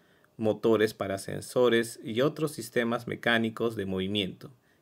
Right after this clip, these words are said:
que tienen como elemento principal a los motores de inducción. Dos de los temas que veremos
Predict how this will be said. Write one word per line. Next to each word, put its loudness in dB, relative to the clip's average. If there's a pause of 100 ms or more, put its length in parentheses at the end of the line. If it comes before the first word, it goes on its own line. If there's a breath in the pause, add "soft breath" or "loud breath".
que -8
tienen -4
como 0
elemento 0
principal 0
a 2
los -4
motores 0
de -4
inducción. -6 (640 soft breath)
Dos 0
de 2
los 0
temas 0
que -4
veremos 0